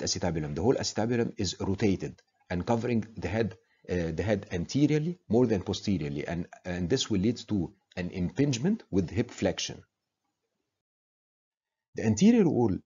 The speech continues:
normally lies medial to the posterior wall, which cuts the center of the head. If you have a crossover sign, that means that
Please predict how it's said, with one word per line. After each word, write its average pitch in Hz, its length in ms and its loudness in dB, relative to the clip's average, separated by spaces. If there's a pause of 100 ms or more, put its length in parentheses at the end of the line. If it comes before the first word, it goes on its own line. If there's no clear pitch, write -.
(160)
normally 101 720 2
lies 117 480 2 (140)
medial 117 400 2
to - 180 -4
the 82 140 0
posterior 131 480 0
wall, 120 260 2
which - 560 -2
cuts - 460 0 (160)
the 87 80 -4
center 127 360 0
of 92 140 -2
the 85 80 0
head. 69 300 -6 (1700)
If 196 180 -20
you 170 160 -10
have 98 240 -12
a - 40 -14
crossover 131 640 -14
sign, 76 520 -6
that 120 240 2
means 95 240 0
that 71 240 -8